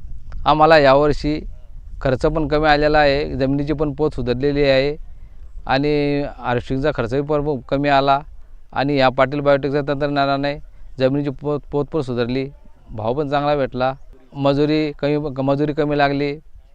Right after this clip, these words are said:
फवारणीला. आणि पाटील बायोटेकचे जे शे-, वॉटर सोल्युबल आहे किंवा शेड्यू-, आपले, अम, लिक्विड आहे, लिक्विडमध्ये औषधी काही जास्त महाग नाही,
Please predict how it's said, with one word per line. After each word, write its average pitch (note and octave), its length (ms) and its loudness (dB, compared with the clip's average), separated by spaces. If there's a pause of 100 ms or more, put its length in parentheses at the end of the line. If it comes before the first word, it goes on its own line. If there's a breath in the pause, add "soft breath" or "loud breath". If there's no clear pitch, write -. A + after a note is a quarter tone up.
(280)
फवारणीला. C3 680 2 (180)
आणि D#3 500 -2 (100)
पाटील E3 240 2
बायोटेकचे D#3+ 380 2
जे D#3 200 0
शे-, A#2+ 500 -4 (220)
वॉटर D3 300 4
सोल्युबल D3 400 0
आहे D3 100 2
किंवा D3+ 340 0 (640)
शेड्यू-, B2 320 -2
आपले, C#3 260 2
अम, A2 480 0
लिक्विड C3 440 2
आहे, A#2+ 120 2 (440)
लिक्विडमध्ये D#3 420 -2
औषधी C#3+ 440 0 (720 soft breath)
काही D3+ 100 0
जास्त D3+ 300 2 (200)
महाग D3 300 6
नाही, D3 300 2